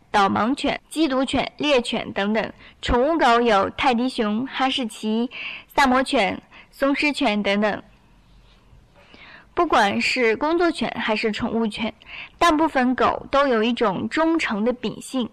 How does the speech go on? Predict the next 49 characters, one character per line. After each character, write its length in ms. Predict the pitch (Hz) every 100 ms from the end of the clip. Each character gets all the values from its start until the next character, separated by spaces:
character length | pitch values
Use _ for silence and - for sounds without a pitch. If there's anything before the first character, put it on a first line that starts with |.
| _ -
深 320 | - 320 339
受 160 | 349 262
我 80 | 220
们 180 | 202 196
人 240 | 190 214
类 100 | 277
的 120 | 254
喜 280 | 240 - -
爱。 240 | - 208 - - - - - - - _ -
我 100 | 311
给 100 | 294
大 160 | 294
家 200 | 294 302
推 180 | 294 330
荐 200 | 302 302
一 20 | 262
部 160 | 285 285
电 200 | 311 277
影， 300 | 220 196 208
名 220 | 208 233
字 180 | 247 226
叫 300 | 240 208 220
《忠 260 | 262 311 302
狗 220 | 214 - -
八 240 | 240 254
公 220 | 269 269
的 80 | 208
故 240 | 240 294
事》， 180 | 262 - - _ _ - - - _
它 260 | - 269 277
改 180 | 262 208
编 240 | 202 247 262
自 240 | 254 240
一 140 | 254 262
九 220 | 226 214
三 260 | - 302
三 240 | 302 320 311
年 260 | 220 202
发 200 | 214 233
生 200 | 233 233
在 160 | 233 208
日 200 | 214 220
本 160 | 202 190
的 120 | 202
真 280 | 285 302 330
实 160 | -
的 120 | 214
故 280 | 214 254 226
事。 320 | 220 - -